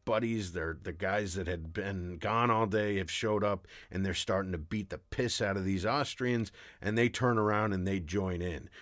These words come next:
because, you know, it's, <laughs> now it's, it's become a day of glory for the French. The Austrians, they are just as tired as the French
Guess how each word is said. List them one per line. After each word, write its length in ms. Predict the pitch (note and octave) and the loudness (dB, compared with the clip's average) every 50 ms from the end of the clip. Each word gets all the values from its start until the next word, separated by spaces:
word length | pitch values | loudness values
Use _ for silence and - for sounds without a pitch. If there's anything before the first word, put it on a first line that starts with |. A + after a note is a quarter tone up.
| - - | -20 -12
because, 520 | - G2+ F#2+ A#2+ A#2+ G#2+ F#2 E2 E2 - - - | -10 -6 -4 -2 -2 -2 -2 -4 -8 -12 -10 -4
you 160 | A2 A2+ G#2 | -2 -2 0
know, 140 | E2+ D2 D#2+ G#2 - - | 0 -2 -6 -10 -12 -12
it's, 440 | - E2+ F#2+ E2+ - - - - - - F2+ F#2+ - | -8 -6 -6 -4 -4 -6 -6 -6 -6 -4 -4 -4 -4
<laughs> 160 | - - - | -4 -6 -10
now 380 | G2 G#2 G2 G#2 A2 A2+ A2+ | -4 -2 0 2 4 6 6
it's, 180 | A2 F#2+ - - - - - - - | 4 4 2 -2 -10 -14 -18 -8 -6
it's 180 | - G#2 G2 | -4 -4 -4
become 720 | - - B2 G2 - - - A#2+ B2 A#2 A2+ G#2+ G#2 F#2+ - | -2 -2 -2 -2 -2 0 2 2 4 4 4 2 0 0 0
a 140 | - G2+ G2 | -2 -2 -2
day 380 | D#2+ D2 G#2 G2+ G2+ G2 G2 | -2 0 0 2 2 2 2
of 140 | F2+ D#2+ D#2 | 0 -2 -4
glory 460 | - F2+ F#2 G2 F#2+ F#2+ F#2 F2+ F2 | -4 0 2 2 4 4 2 2 0
for 140 | D#2 - E2 | -2 -4 -6
the 100 | E2 E2+ | -6 -6
French. 460 | - - F#2+ F2 D#2+ D2+ D2 - - - - - - _ - | -4 -4 -4 -4 -4 -4 -6 -10 -12 -14 -16 -18 -18 _ -8
The 200 | G2 G#2+ A2 G2 | -6 -4 -2 0
Austrians, 640 | A2 A2 A2+ A#2 - - - A#2+ A#2 A#2 A2 F#2+ - - - - - - _ | 2 2 2 2 0 0 2 2 2 2 0 -2 -6 -10 -18 -20 -20 -4 _
they 180 | - B2+ B2+ B2+ | 4 6 8 10
are 200 | A#2+ A2+ A#2 A#2 | 10 10 8 6
just 440 | A2 F#2+ A2 B2 A#2+ B2 - - A#2+ | 6 4 4 4 4 4 2 2 2
as 160 | A#2+ A#2 F#2+ | 2 2 2
tired 460 | - - A2+ A2 A#2 C3+ C#3+ C#3 B2 | 0 -4 -4 -2 -2 0 0 2 2
as 200 | A2 G#2+ F#2 E2 | 4 2 2 0
the 80 | F#2+ F#2+ | -2 -4
French 500 | - - F#2+ F2+ F#2 A2 A#2+ - - | -4 -2 -2 -2 -2 -2 -4 -6 -8